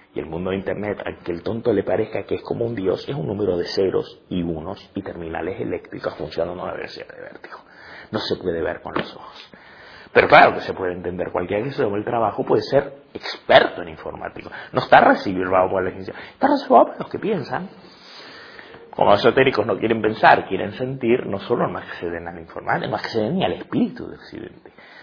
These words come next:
Acceden a revivir los ritos selváticos que ni siquiera los reviven, porque cuando eran, eran verdaderas expresiones del espíritu del tiempo,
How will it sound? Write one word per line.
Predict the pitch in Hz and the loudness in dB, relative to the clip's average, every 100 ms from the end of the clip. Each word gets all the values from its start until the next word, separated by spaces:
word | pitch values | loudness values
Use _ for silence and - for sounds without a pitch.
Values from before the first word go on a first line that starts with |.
| - | -14
Acceden | - 90 98 98 113 | -10 -6 -2 0 -2
a | 107 | -4
revivir | 104 107 107 107 110 | -4 -4 -4 -4 -4
los | 135 107 - | -4 -6 -8
ritos | 101 104 - 117 | -12 -10 -10 -8
selváticos | 120 113 113 104 139 131 | -6 -2 -2 -2 -2 -4
que | - 147 | 2 2
ni | 127 | 2
siquiera | - 104 - 415 | -2 -2 6 8
los | 349 117 | 8 4
reviven, | 104 101 269 277 110 | 2 6 6 6 4
porque | 98 107 95 | 0 -4 -4
cuando | - 95 92 117 | 2 2 8 8
eran, | 190 139 120 175 - - - - | 8 6 4 0 -12 -20 -20 -4
eran | - 98 95 | 4 6 6
verdaderas | 90 87 82 107 160 107 82 | 0 0 0 6 6 6 -6
expresiones | - 87 - - 85 | -14 -14 -8 -8 -8
del | 82 - | -8 -10
espíritu | - 90 98 92 117 | -10 -12 -10 -4 -4
del | 139 | -2
tiempo, | 123 92 - | -4 -4 -6